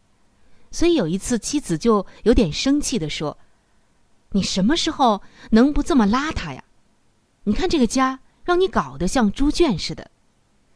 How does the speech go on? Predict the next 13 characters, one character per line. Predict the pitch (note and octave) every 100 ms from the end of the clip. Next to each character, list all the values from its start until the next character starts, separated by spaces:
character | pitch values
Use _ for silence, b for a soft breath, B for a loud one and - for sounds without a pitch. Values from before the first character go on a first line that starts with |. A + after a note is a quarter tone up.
| _ _ _ _ _ _ _ _ _ -
那 | A3+
这 | -
个 | D4+
时 | -
候， | A#3 B3 A3+
丈 | D#4+ C4+
夫 | A3+
就 | A3+ B3+
非 | A3+ F4
常 | F4 G#3
的 | F3
生 | F#3 C4
气， | C4+ - A3+